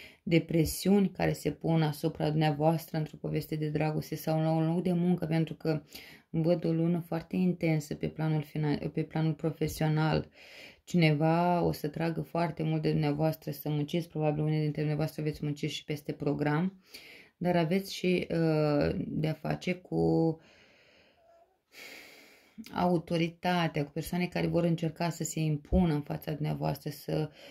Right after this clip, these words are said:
vină cu anumite reguli. Poate aveți de-a face sau aveți de rezolvat anumite chestiuni legale.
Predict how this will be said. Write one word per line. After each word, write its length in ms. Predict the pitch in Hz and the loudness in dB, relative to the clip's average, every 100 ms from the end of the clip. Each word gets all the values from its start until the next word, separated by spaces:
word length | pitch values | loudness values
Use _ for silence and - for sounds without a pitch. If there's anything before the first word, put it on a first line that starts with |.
| - - | -20 -8
vină 500 | 180 151 180 208 151 | -4 2 6 6 6
cu 180 | - 160 | -2 -6
anumite 500 | 156 156 151 - 156 | -2 -2 -2 -4 0
reguli. 460 | 151 147 147 147 147 - - | 2 2 0 -4 -4 -16 -16
Poate 260 | - 185 180 | -4 -2 0
aveți 240 | 160 175 | 0 0
de-a 100 | 160 | 0
face 600 | 151 160 160 - 160 160 | -4 -4 -6 -2 0 0
sau 400 | 156 - 156 143 | -2 -2 0 0
aveți 320 | - 143 165 151 | 0 0 -2 0
de 280 | 156 156 - | 0 0 0
rezolvat 540 | 165 156 151 156 156 | 0 0 0 -2 -2
anumite 340 | 156 156 151 | 0 -2 -2
chestiuni 420 | 151 156 - 151 151 | -4 -6 -6 -4 -2
legale. 640 | 143 143 160 160 156 | -2 0 2 2 0